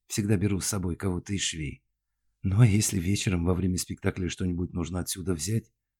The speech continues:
тогда просто беда. Сколько раз заходила, столько раз её видела".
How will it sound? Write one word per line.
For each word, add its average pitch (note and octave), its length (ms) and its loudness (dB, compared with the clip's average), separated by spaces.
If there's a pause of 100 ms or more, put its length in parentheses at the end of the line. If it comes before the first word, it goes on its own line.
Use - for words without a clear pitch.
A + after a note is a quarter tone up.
(120)
тогда A2 260 4
просто F#2 440 -4
беда. F#2+ 400 -4 (680)
Сколько - 340 0
раз G2+ 140 6
заходила, G2+ 500 2
столько F2+ 320 -4
раз F2 180 0
её F#2 180 -2
видела". C#2+ 400 -8